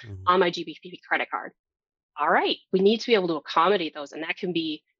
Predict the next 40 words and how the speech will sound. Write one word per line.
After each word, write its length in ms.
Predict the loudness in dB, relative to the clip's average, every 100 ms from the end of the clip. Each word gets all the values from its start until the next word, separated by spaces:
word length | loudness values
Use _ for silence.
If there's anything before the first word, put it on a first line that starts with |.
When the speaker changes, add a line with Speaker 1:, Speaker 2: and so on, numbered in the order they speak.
| _ 2
Speaker 2:
the 80 |
biggest 380 | 6 6 4 -2
challenge, 360 | -8 -8 -10 -8
'cause 120 | -2
we 80 | 0
start 420 | 0 2 2 2
with 140 | 0 -2
an 100 | -6
assumption. 560 | -6 -2 -2 -2 -10 -20 _ _
You're 80 | -16
coming 320 | -4 0 0
in 120 | 0
from 220 | -8 -10 -10
this 180 | -10
country 680 | -8 -2 -2 -2 -4 -4 -2
with 160 | -2 2
this 220 | 0 2
language 380 | 2 4 2 2
preference, 440 | -4 -4 -8 -8
and 100 | -4
we 80 | -2
show 200 | 0 2
you 140 | 2 0
the 100 | -2
certain 280 | 0 2
thing. 260 | 2 0 -4 _ _ _ _ _ _ -4
But 220 | 2 2
if 120 | 2
we 80 | 2
can 100 | 4
offer 260 | 2 2 0
optionality 680 | -2 -2 0 4 4 2 -2
to 100 | -6
our 100 | -6
consumers, 600 | -6 -6 -8 -8 -16 -20 _ _ 0
they're 100 | 2
much 480 | 4 4 4 2 0
more 200 | 0 -2
likely 380 | -6 -12 -14
to 120 | -14